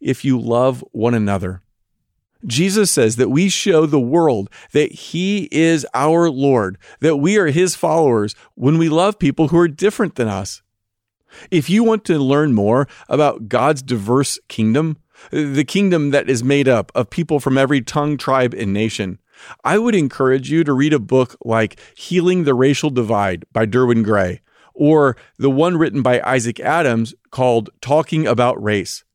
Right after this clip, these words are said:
We had both of those pastors, Pastor Gray and Pastor Adams, on one of our other podcasts called Truth Over Tribe.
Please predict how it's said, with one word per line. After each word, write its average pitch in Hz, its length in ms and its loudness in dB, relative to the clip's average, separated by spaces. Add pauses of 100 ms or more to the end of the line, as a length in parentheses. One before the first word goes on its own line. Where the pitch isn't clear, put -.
(340)
We 208 220 2
had 147 340 0
both 131 260 0
of 139 120 0
those 160 200 0
pastors, 175 600 -2 (240)
Pastor 143 340 -2
Gray 135 300 2
and 131 100 0
Pastor 139 300 0
Adams, 131 400 0 (280)
on 147 160 2
one 170 120 2
of 151 80 -2
our 156 80 4
other 151 160 2
podcasts 135 600 -2
called 120 200 0
Truth 143 400 0
Over 131 180 0
Tribe. 117 480 -2